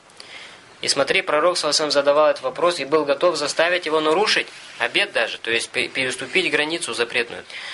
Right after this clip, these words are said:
Для чего? Потому что известно из религии, что если обет, который ты выполняешь, дан в грехе Аллаху, то его не, нельзя что выполнять. Отсюда мы берем, отсюда мы, точнее, понимаем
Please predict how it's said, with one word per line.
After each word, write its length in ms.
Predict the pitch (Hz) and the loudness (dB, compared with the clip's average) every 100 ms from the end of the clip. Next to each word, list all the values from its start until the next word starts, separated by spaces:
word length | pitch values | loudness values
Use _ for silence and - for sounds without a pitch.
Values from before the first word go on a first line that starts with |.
| - - | -10 -2
Для 120 | 131 | 0
чего? 380 | 135 143 185 185 - - - - - - - - | 2 2 2 0 -16 -20 -20 -20 -20 -20 -6 0
Потому 320 | 127 139 170 | 2 4 2
что 180 | 175 165 | 2 2
известно 360 | 151 160 156 | 2 0 0
из 120 | 139 | -2
религии, 300 | 131 123 117 | -2 0 0
что 160 | 107 - | 0 2
если 300 | 151 175 160 | 2 2 2
обет, 440 | 147 143 160 - - - - | 0 2 -2 -2 -8 -14 -8
который 340 | 135 147 139 | 0 2 2
ты 140 | 135 | 0
выполняешь, 480 | 135 135 131 135 120 | 0 2 2 2 0
дан 240 | 117 151 135 | 2 0 0
в 40 | |
грехе 440 | 131 131 196 214 - | -4 -2 0 -2 -2
Аллаху, 360 | 123 127 110 98 - - | 0 2 0 -2 -10 -2
то 80 | |
его 220 | 123 123 151 | 0 2 2
не, 240 | 143 147 - | 0 -2 -4
нельзя 380 | 117 110 107 127 | -6 -2 0 -2
что 240 | - 120 - - - - - | -2 -8 -10 -16 -14 -14 -6
выполнять. 460 | 120 123 110 101 85 - - - | -2 0 0 -2 -8 -12 -8 -4
Отсюда 340 | 117 156 147 | 0 0 2
мы 140 | 139 | 0
берем, 360 | 131 131 160 175 - - - - - - - - - - - - - - - - - - - | 2 4 2 2 -8 -20 -20 -20 -20 -20 -20 -20 -20 -20 -20 -18 -16 -16 -20 -20 -20 -18 -2
отсюда 320 | 120 - 139 | -2 0 -2
мы, 120 | 135 | 0
точнее, 340 | 127 127 139 127 | 2 0 2 0
понимаем 480 | 127 123 135 151 | 0 0 2 0